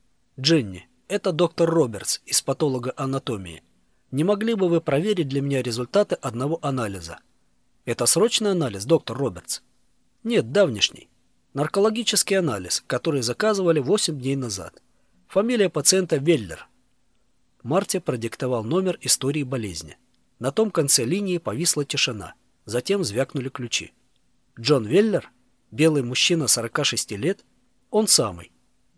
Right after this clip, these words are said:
Мы сделали расширенный наркологический анализ. В три часа тридцать семь минут утра, в воскресенье, восьмого мая. Наркологический анализ и... Ага, вот, ещё девять других.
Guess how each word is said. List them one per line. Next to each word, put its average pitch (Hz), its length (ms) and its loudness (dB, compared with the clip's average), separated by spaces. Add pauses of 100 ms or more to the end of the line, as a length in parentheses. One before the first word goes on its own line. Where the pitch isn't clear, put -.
Мы 220 160 2
сделали 185 420 2
расширенный 180 640 2
наркологический 139 880 0
анализ. 98 480 -4 (840)
В - 120 -18
три 175 220 0
часа 214 360 4
тридцать 220 480 -2
семь 175 220 4
минут 131 420 -2
утра, 196 320 0 (280)
в 110 80 -8
воскресенье, 175 640 0
восьмого 160 440 0
мая. 98 340 -8 (840)
Наркологический 160 880 2
анализ 190 640 2
и... 185 260 -2 (340)
Ага, 143 320 2
вот, 120 320 -2 (340)
ещё 147 400 2
девять 160 340 2
других. 120 460 -6